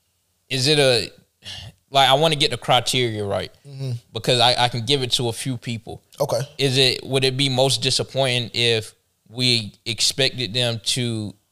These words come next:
Speaker 1: have these certain expectations to, to
Speaker 2: Yes.
Speaker 1: play like a certain player, and we expected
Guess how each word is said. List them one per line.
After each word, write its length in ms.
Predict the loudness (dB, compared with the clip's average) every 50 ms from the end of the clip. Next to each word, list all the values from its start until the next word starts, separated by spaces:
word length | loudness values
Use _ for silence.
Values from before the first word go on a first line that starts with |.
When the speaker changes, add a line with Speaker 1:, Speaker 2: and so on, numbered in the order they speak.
| _ -6
Speaker 1:
have 340 | 0 2 4 4 2 2
these 200 | 0 -2 0 0
certain 320 | 0 0 0 0 -2 -4 -4 -2
expectations 1040 | -2 -2 -2 -4 -4 -4 -4 -4 -4 -4 -2 0 0 -2 -2 -4 -4 -6 -8 -8 -8
to, 280 | -6 -6 -6 -6 -6 -8 _ _ _ _ _ _ _ _ _ _ _ _ _ _ -8
to 80 | -4 -2
Speaker 2:
Yes. 140 | -2 0 2
Speaker 1:
play 180 | 2 2 4 4
like 220 | 4 2 2 2
a 60 | 0
certain 360 | -2 0 0 0 0 -2 -4 -4
player, 380 | -2 -2 0 0 2 0 0 0
and 140 | -2 -2
we 100 | -2 -2 -2
expected 760 | -2 -4 -4 -2 -2 -2 -2 -2 -4 -4 -2 -2 -2 -2